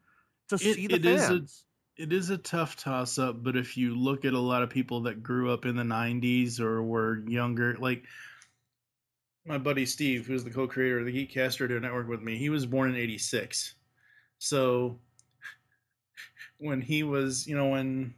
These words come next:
Speaker 2: when Batman the Animated Series came on the scene in ninety-two, he was six years old. So as a six-year-old and him, uh, getting attached to the Joker. Now, I know Steve,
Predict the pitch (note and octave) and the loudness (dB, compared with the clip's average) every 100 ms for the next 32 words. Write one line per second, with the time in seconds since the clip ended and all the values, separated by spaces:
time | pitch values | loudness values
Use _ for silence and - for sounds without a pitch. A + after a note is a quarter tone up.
0 | - C3 B2+ B2+ B2+ A#2+ A#2+ C#3+ D3 D3+ | -8 -4 -2 -2 -4 -6 0 0 2 2
1 | D3 C#3+ C#3 C3+ B2+ B2 - C3+ B2+ B2 | 2 0 0 -2 -4 -4 -2 0 0 0
2 | A#2+ - D#3 C#3 C3+ C3 A#2+ - D#3 D3+ | -4 -4 -2 0 0 0 -2 -2 0 0
3 | C3+ C3 C3 B2+ A#2+ A#2 - E3+ D3+ B2 | 0 0 0 -2 -4 -8 -4 0 2 2
4 | A#2+ B2 A#2+ - _ - _ _ _ - | 0 -4 -8 -20 _ -20 _ _ _ -20
5 | _ _ _ _ - - - E3 D#3 B2+ | _ _ _ _ -14 -14 -6 0 2 2
6 | - D3 - B2 A2+ A#2 A2 - - - | 2 0 0 -2 -2 -4 -4 -8 -10 -6
7 | D3 B2+ D3 D#3 C3+ - F3 E3 F3 D#3+ | -2 -2 0 0 0 -2 -2 -2 -2 0
8 | E3 D#3 C#3+ B2 B2+ C#3 C3+ B2+ B2 B2+ | 0 0 0 -2 -2 -2 0 -2 -4 -2
9 | C3+ C3 B2 - C3+ C3 - C3 B2+ C#3 | 0 0 -2 -2 -2 -2 -2 -2 0 -2
10 | C#3 C3+ B2+ C3+ D3 E3 - C3+ B2+ B2+ | 0 0 0 0 0 0 -2 0 0 0
11 | A#2+ | -6